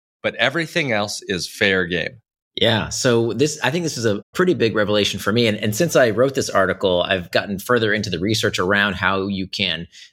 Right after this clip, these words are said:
Speaker 2: get better at cross-modal attention. And it actually turns out, like, it's a skill you can harness. Again, the idea here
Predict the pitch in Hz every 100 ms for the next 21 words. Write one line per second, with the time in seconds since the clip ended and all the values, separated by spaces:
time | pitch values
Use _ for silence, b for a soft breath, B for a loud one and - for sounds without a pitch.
0 | - 110 - 123 147 90 - - 104 107
1 | - 101 101 85 - 123 123 82 73 -
2 | 104 104 - 170 202 156 107 170 156 143
3 | - 113 208 B B - 135 123 - -
4 | - 180 165 135 - 104 - 120 95 117
5 | 131 135 113 107 104 165 135 117 98 92